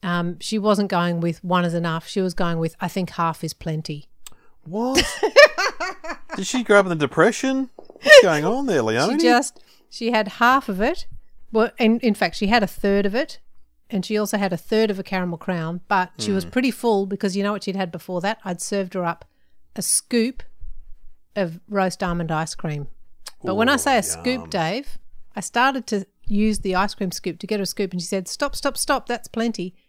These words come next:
Speaker 1: It was a teaspoon. She basically had a
Speaker 2: Wow.
Speaker 1: teaspoon <laughs> of roast almond ice cream.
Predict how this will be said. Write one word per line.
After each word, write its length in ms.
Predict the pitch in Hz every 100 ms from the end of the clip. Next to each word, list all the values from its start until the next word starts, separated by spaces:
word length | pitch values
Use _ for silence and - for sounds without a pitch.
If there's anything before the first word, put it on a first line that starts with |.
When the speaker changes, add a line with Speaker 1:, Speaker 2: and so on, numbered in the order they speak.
| _
Speaker 1:
It 80 | 226
was 140 | 196
a 40 | 185
teaspoon. 600 | - 208 202 - 151 - - - - - - - - - -
She 140 | -
basically 440 | 214 226 226 220 220
had 100 | 185
a 60 |
Speaker 2:
Wow. 80 | 180
Speaker 1:
teaspoon 760 | - 277 294 - 233 254 254
<laughs> 40 | 269
of 220 | 233 175
roast 320 | 196 240 -
almond 360 | 240 254 254 208
ice 300 | 226 214 254
cream. 300 | - - 277